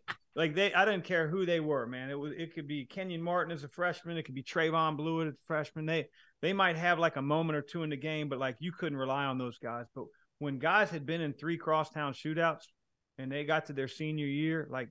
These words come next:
they, they knew what it was about. And so experience in that game, it matters. And, you know, I, Xavier's got some guys that have been through it.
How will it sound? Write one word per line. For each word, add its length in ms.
they, 200
they 160
knew 160
what 120
it 60
was 140
about. 320
And 140
so 280
experience 920
in 80
that 200
game, 380
it 180
matters. 560
And, 600
you 140
know, 100
I, 140
Xavier's 320
got 220
some 100
guys 300
that 60
have 80
been 120
through 280
it. 80